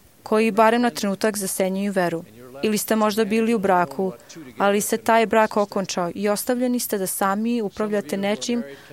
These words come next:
što su dvoje jedva mogli da podrže. Neki od vas koji su u braku ne mogu imati decu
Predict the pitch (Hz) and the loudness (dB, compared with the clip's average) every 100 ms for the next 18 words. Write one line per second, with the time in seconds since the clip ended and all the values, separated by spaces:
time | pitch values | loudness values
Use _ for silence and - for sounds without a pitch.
0 | 135 135 - 202 214 202 226 233 196 180 | -14 -8 -6 -4 -4 2 4 4 2 0
1 | 190 185 185 185 190 175 170 175 - 160 | -2 -2 -2 -4 -4 -2 -2 -4 -4 -6
2 | 127 117 113 - - - - - - - | -10 -20 -20 -20 -20 -18 -18 -18 -18 -4
3 | 214 226 269 254 247 254 233 226 - 220 | -2 0 2 2 2 0 0 0 0 0
4 | 214 190 - 214 202 196 185 208 202 196 | 2 0 -2 -4 -2 -2 -2 -2 -2 -4
5 | - 196 214 - 180 | -4 -2 -2 -2 -6